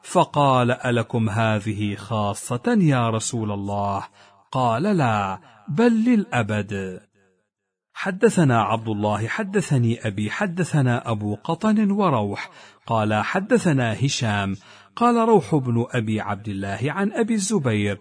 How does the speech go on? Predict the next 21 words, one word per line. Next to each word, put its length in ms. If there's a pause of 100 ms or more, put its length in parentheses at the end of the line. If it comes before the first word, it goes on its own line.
(280)
عن 280
جابر 580
بن 80
عبد 300
الله 440 (120)
أن 220
رسول 480
الله 400
صلى 300
الله 460
عليه 440
وسلم 720 (480)
احتجم 600
وهو 600
محرم 540 (320)
من 300
وثء 680
كان 440
بوركه 1000
أو 240
ظهره. 500